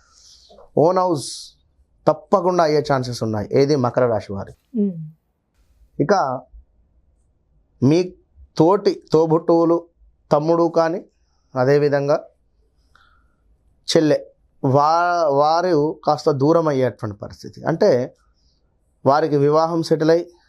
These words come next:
Speaker 1: వెళ్ళిపోవడం కానీ, లేదా చదువు నిమిత్తం దూరం వెళ్ళిపోవడం కానీ,
Speaker 2: మ్మ్.
Speaker 1: లేదా ఏదో గొడవ జరిగి కాస్త మాటలు మాట్లాడకుండా ఉండడం కొన్ని రోజులు.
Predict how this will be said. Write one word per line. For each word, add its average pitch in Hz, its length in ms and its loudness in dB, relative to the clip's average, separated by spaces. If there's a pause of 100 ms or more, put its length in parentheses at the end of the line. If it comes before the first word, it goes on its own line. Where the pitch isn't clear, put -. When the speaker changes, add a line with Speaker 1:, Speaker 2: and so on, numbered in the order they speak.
(120)
Speaker 1:
వెళ్ళిపోవడం 147 520 0
కానీ, 156 220 -2 (640)
లేదా 131 440 2 (540)
చదువు 180 300 2
నిమిత్తం 185 540 -2 (100)
దూరం 135 320 2
వెళ్ళిపోవడం 135 520 0
కానీ, 135 220 -4
Speaker 2:
మ్మ్. 202 380 -20 (920)
Speaker 1:
లేదా 220 200 2
ఏదో 196 200 2
గొడవ 160 460 0
జరిగి 156 320 0
కాస్త 147 340 -2
మాటలు 139 560 0 (720)
మాట్లాడకుండా 123 640 -2
ఉండడం 104 280 -6
కొన్ని 113 300 -6
రోజులు. 101 300 -8